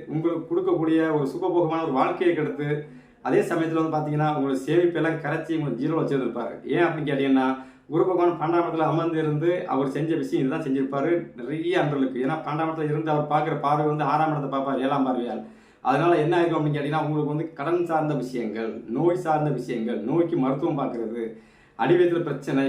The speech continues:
கிட்னி பிரச்சனை, கல்லு பிரச்சனை, சரிங்களா, யூரின்ல வந்து பிரச்சனை, இப்படி ஏதோ ஒரு பிரச்சனை கொடுத்து உங்களுக்கு வந்து ஆஸ்பத்திரி சம்மந்தப்பட்ட விஷயத்துக்கு கூட்டு போய் இந்த போன வருஷம் ஃபுல்லா அவங்கள வந்து விரைத்த நோக்கியே நிகழ்த்தியிருப்பார். ஆனாலும்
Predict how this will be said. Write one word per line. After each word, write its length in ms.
கிட்னி 260
பிரச்சனை, 440
கல்லு 240
பிரச்சனை, 380
சரிங்களா, 400
யூரின்ல 360
வந்து 220
பிரச்சனை, 320
இப்படி 380
ஏதோ 260
ஒரு 160
பிரச்சனை 260
கொடுத்து 360
உங்களுக்கு 320
வந்து 160
ஆஸ்பத்திரி 400
சம்மந்தப்பட்ட 420
விஷயத்துக்கு 320
கூட்டு 180
போய் 220
இந்த 160
போன 240
வருஷம் 280
ஃபுல்லா 200
அவங்கள 220
வந்து 220
விரைத்த 280
நோக்கியே 320
நிகழ்த்தியிருப்பார். 560
ஆனாலும் 440